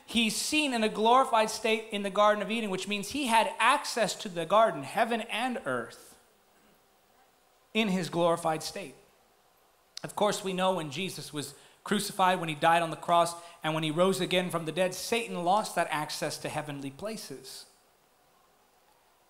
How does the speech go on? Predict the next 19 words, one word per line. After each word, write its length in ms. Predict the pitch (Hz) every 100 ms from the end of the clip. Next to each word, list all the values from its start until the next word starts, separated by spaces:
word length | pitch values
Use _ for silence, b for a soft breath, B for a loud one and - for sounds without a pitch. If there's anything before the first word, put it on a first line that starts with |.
| _ _ - _ _ _ _ _ _ _ _ _
But 100 | 175
watch 340 | 226 320 -
this 240 | 247 240 -
now, 280 | 127 95 76 - - _ _ _ _ _ _ _ _ _ -
because 300 | 180 185 220
this 160 | 240 269
got 240 | 254 226
me 80 | 208
thinking. 480 | - 196 160 117 113
We 100 | 147
see 240 | - 214
another 240 | 180 170 180
example 400 | 139 160 160 151
of 60 |
this, 260 | 151 147 - b b b
uh, 160 | 135 135
in 120 | 147
Isaiah 540 | 147 147 131 170 156 151
fourteen, 800 | - 170 165 - 220 160 143